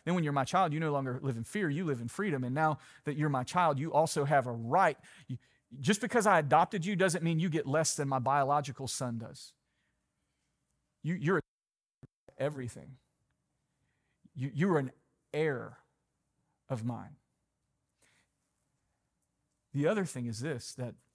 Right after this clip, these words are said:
when you are, in, in the way that Paul's wording this, when you're adopted, you now,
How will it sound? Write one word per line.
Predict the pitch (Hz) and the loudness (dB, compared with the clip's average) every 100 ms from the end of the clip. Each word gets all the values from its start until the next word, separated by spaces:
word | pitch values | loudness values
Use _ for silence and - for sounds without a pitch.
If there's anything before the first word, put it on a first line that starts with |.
| _ _ _ _ _ _ _ _ _ _ _ _ | _ _ _ _ _ _ _ _ _ _ _ _
when | 151 170 | -2 2
you | 165 156 | 4 4
are, | 139 127 120 - _ _ _ | 2 0 -2 -8 _ _ _
in, | 156 139 - | -4 -2 -2
in | 139 | -2
the | 131 120 117 _ _ | -2 -6 -10 _ _
way | 127 165 | 0 2
that | 147 127 | 2 -2
Paul's | - 170 123 | 0 0 0
wording | 113 175 151 117 | -4 -4 -4 -6
this, | - - - - _ _ _ _ _ | -8 -14 -16 -18 _ _ _ _ _
when | - 151 | -4 -2
you're | 127 | -2
adopted, | 117 101 175 175 - 127 117 107 - _ _ _ - | -6 2 4 4 0 -6 -6 -10 -16 _ _ _ -14
you | 131 139 131 | -6 -4 0
now, | 147 170 156 117 | 4 6 4 0